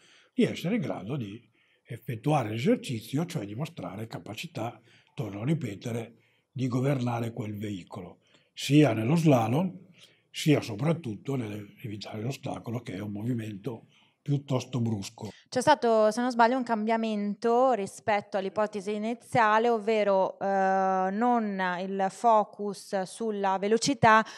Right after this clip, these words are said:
Speaker 2: ma sul tempo, che in realtà vuol dire un po' la stessa cosa.
Speaker 1: È la stessa cosa, cioè,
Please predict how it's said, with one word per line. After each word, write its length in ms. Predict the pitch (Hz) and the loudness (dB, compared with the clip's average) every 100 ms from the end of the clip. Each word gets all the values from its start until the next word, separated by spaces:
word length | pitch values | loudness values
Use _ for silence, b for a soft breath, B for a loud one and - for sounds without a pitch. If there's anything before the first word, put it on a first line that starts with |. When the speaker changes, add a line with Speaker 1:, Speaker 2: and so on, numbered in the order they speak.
| B - | B -2
Speaker 2:
ma 180 | 226 | 0
sul 280 | 226 240 220 | 0 0 2
tempo, 440 | 269 262 214 190 165 | 6 6 6 0 0
che 120 | 220 | -2
in 60 | |
realtà 280 | 214 240 214 | 2 4 4
vuol 140 | 196 190 | 4 2
dire 140 | 196 | 0
un 80 | 180 | 0
po' 100 | 196 | -2
la 40 | |
stessa 300 | 180 175 175 | -4 -10 -10
cosa. 460 | - 185 180 175 170 | -6 -4 -2 -4 0
Speaker 1:
È 80 | 254 | 4
la 100 | 208 | 6
stessa 300 | 151 143 131 | 6 4 4
cosa, 440 | 110 104 95 104 | 0 -6 -6 -8
cioè, 360 | - 165 139 | 4 6 6